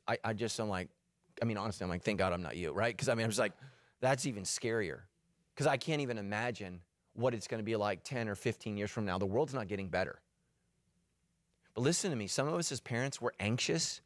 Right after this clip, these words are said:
because we're trying to protect our children from the world.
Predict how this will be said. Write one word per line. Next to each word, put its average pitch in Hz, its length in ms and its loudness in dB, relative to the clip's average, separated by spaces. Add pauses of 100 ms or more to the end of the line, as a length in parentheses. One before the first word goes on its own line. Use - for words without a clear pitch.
(340)
because 120 260 2
we're 110 80 2
trying 127 460 2
to - 100 -10
protect 117 560 -4
our 110 80 -2
children 107 500 0
from 113 540 -2
the 101 80 0
world. 87 420 -4